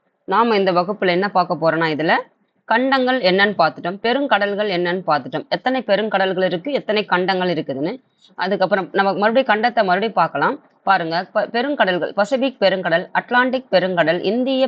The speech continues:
பெருங்கடல், தென் பெருங்கடல், ஆர்டிக் பெருங்கடல். பாருங்க, பசிபிக் பெருங்கடல் எத்தனை சதவீதம்னா, புவியில மொத்தம் நாற்பத்தி ஏழு சதவீதம் வந்து பசிபிக் பெருங்கடல். அட்லாண்டிக் பெருங்கடல் பாத்தீங்கன்னா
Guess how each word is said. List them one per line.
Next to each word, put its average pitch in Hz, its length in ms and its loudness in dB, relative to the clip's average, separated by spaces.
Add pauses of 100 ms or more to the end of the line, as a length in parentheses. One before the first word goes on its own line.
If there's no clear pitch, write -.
பெருங்கடல், 170 480 0
தென் 240 320 -2
பெருங்கடல், 170 440 -2
ஆர்டிக் 190 500 0
பெருங்கடல். 156 440 0 (320)
பாருங்க, 160 280 2
பசிபிக் 220 500 -4
பெருங்கடல் 190 420 0
எத்தனை 220 280 -4
சதவீதம்னா, 180 540 2
புவியில 196 420 0
மொத்தம் 156 500 -2 (420)
நாற்பத்தி 233 380 -2
ஏழு 208 200 0
சதவீதம் 190 420 0
வந்து 180 180 -2
பசிபிக் 180 440 0
பெருங்கடல். 214 480 2 (300)
அட்லாண்டிக் 240 540 0
பெருங்கடல் 214 480 2
பாத்தீங்கன்னா 185 500 0